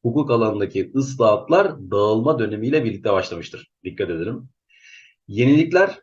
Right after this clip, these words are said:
halktan gelen talepler doğrultusunda yapılmamıştır.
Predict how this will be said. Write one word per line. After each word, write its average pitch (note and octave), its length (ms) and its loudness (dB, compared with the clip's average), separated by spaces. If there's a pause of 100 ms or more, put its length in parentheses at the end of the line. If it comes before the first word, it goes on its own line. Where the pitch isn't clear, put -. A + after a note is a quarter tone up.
halktan C3 500 2
gelen B2 300 0
talepler C3+ 560 0
doğrultusunda B2 460 -2
yapılmamıştır. C3 760 -4